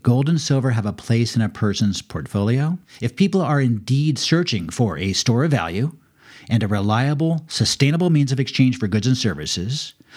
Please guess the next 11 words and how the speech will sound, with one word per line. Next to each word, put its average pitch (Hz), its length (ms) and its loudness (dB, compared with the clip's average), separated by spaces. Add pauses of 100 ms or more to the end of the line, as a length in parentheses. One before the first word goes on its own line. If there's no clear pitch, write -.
of 120 140 2
which 135 240 0
they 135 100 4
can 110 140 -2
take 113 200 -2
physical 151 440 0
delivery, 117 680 -2 (200)
that's 120 200 2
recognized 143 760 2
and 127 120 2
accepted 127 680 0